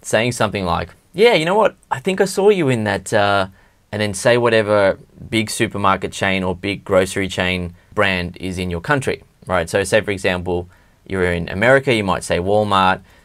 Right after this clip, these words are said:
You know, Australia, for example, you might say Coles or Woolworths, et cetera, et cetera, right? So you say to her, "Yeah, you know what? I think I saw you in that Coles commercial. You're that grocery girl, right? You're the, the checkout girl that's smiling and singing the song, right? That's you, right?"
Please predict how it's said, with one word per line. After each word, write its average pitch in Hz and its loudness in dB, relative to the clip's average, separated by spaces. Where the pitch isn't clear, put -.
You - -12
know, 82 -4
Australia, 98 2
for 95 -4
example, 90 -4
you 87 -2
might 85 -2
say 80 -6
Coles 95 0
or 85 -6
Woolworths, 104 2
et 95 -8
cetera, 92 0
et 82 -6
cetera, - -4
right? 95 -2
So 117 4
you 107 4
say 113 4
to 107 2
her, 104 4
"Yeah, 165 -6
you 185 -2
know 202 0
what? 202 0
I - 4
think 180 0
I 156 6
saw 151 2
you 131 4
in 117 -2
that 95 -4
Coles 170 -2
commercial. 90 -6
You're 170 2
that 120 2
grocery 135 2
girl, 87 0
right? 107 2
You're 151 2
the, 113 6
the 104 0
checkout 127 2
girl 107 6
that's 98 0
smiling 123 0
and 110 -2
singing 113 -4
the 104 -4
song, 143 0
right? 117 2
That's 143 0
you, 123 4
right?" 131 0